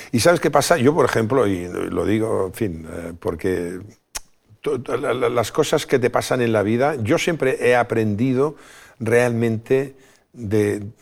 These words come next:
de cuando las cosas no han ido bien. O sea, quiero decir, ¿no? Porque,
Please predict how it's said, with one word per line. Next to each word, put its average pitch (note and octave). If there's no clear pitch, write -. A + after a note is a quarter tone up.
de A2
cuando A2
las G#2+
cosas B2
no G#2
han G#2+
ido F2+
bien. D#2+
O -
sea, -
quiero A#2+
decir, G2
¿no? D3
Porque, A#2+